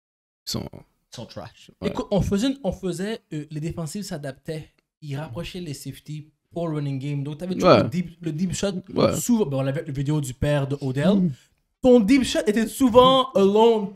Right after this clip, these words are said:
Speaker 3: T'es pas capable de le
Speaker 2: Ouais,
Speaker 3: voir.
Speaker 2: c'était pas juste son deep threat, c'était ses receveurs qui étaient souvent alone.
Speaker 3: Ouais.
Speaker 2: Puis qui étaient pas capables de
Speaker 1: Mm.
Speaker 2: voir.
Speaker 1: Non, mais parce que il y a eu des stretches où il a bien joué, mais il, il est pas constant.
Speaker 3: Il est pas con-, ouais, exact. Euh, Matt Ryan aux Colts.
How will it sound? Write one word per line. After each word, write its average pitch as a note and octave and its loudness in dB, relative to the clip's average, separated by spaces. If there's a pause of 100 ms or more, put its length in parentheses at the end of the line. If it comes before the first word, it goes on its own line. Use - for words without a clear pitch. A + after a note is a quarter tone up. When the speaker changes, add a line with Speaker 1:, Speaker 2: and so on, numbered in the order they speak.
(120)
Speaker 3:
T'es F3+ -12
pas - -18
capable F3 -8
de D3 -2
le C3+ 0
Speaker 2:
Ouais, G#2 -6
Speaker 3:
voir. F#2+ -8
Speaker 2:
c'était - -12
pas B2 -10
juste A#2+ -12
son A#2 -10
deep G#2 -14
threat, A#2 -10
c'était G#2 -18
ses A2 -14
receveurs A2 -8
qui A2 -14
étaient G2+ -14
souvent G2+ -12
alone. G2 -12
Speaker 3:
Ouais. C#3 -2
Speaker 2:
Puis A2 -12
qui G#2 -14
étaient G2+ -10
pas G2+ -14
capables D#2+ -12
de C#2 -12
Speaker 1:
Mm. A#2 -12 (400)
Speaker 2:
voir. - -20 (520)
Speaker 1:
Non, F3+ 4
mais D3 4
parce C#3 4
que C3+ 4 (100)
il A#2 0
y A#2+ 6
a C3 6
eu C4+ 4
des C3 4
stretches C3 2
où G#2 2
il G2 6
a F#2+ 4
bien F#2+ 2
joué, A2 2
mais F#2+ 2
il, F2+ 2
il F#2 0
est F2+ -2
pas A2 0
constant. F#2+ -8 (100)
Speaker 3:
Il - -18
est - -16
pas C3 -6
con-, - -14
ouais, A2 -12 (260)
exact. G#2+ -20 (720)
Euh, D3 -4 (760)
Matt E3 0
Ryan E3+ 2 (1200)
aux D3 -6
Colts. - -2